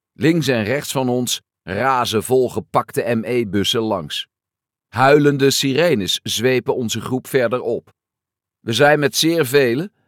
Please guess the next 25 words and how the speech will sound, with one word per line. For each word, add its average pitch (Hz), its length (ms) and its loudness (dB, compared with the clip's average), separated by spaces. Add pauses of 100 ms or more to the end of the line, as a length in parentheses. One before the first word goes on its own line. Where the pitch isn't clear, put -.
en 107 180 -2
we 107 120 0
weten 131 320 2
dat 131 160 0
niemand, 143 680 0
werkelijk 139 680 -2
niemand, 123 600 0
ons 95 260 -8
kan 104 200 -6
stoppen. - 440 -8 (800)
Wat 117 220 -2
geeft 147 340 2
het 131 140 -8
een 131 280 0
waanzinnige 131 840 0
kick - 320 -4 (260)
als 98 240 -4
je 107 80 -4
samen 127 480 -2
met 107 160 -4
een 98 160 -4
paar 127 260 4
honderd 104 320 -4
man 113 340 -2
oprukt. 95 680 -6